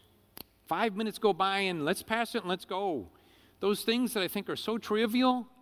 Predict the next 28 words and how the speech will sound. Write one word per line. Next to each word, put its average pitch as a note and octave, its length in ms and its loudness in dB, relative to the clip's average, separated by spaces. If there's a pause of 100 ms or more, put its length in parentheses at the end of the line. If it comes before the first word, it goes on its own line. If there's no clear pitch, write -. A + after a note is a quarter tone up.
"Oh, G#3 200 0
that G3 120 -2
should D#3+ 160 -6
take F3 160 -2
five E3+ 300 0
minutes." D#3+ 340 -10
Two A3 180 -6
hours F3 300 0
later, E3+ 440 2
and C3+ 120 -2
we're C3+ 120 2
amending G3 640 -2
it G3 340 0
and B2 160 0
everything A#2 580 -4
else. F#3 800 -4
And, G2 140 -6 (920)
but F3 140 0
it's - 180 0
the F3+ 80 4
therefore G3 580 4
that's D#3 220 0
important. D#3 800 -2 (400)
It's - 120 -10
the C#3+ 80 4
therefore E3+ 460 4
that's D3 220 -2
important. C#3+ 560 0